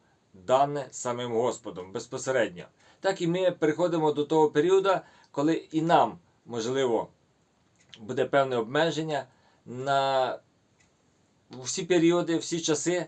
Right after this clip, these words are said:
були люди, які знаходилися в скрутному становищі Ілії. І ось, якщо ми звернемося ще раз до слів, е, Об'явлення, тринадцятий розділ, сьомий вірш, сказано,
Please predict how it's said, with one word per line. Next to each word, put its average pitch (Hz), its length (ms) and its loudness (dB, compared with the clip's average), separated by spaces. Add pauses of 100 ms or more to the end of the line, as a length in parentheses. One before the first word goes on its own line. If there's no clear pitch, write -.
(380)
були 151 360 4
люди, 147 460 4 (220)
які 131 600 -6
знаходилися 143 880 0 (260)
в - 60 -20
скрутному 143 640 -4
становищі 127 800 -4 (360)
Ілії. 113 460 -10 (1120)
І 147 140 4
ось, 165 200 -2
якщо 170 280 0
ми 170 120 -2
звернемося 160 760 2 (840)
ще 151 240 6
раз 123 160 4
до 120 100 -6
слів, 113 460 -4
е, 101 260 -4 (800)
Об'явлення, 139 600 2
тринадцятий 151 560 0
розділ, 143 260 0
сьомий 147 280 0
вірш, 147 320 0
сказано, 143 500 -2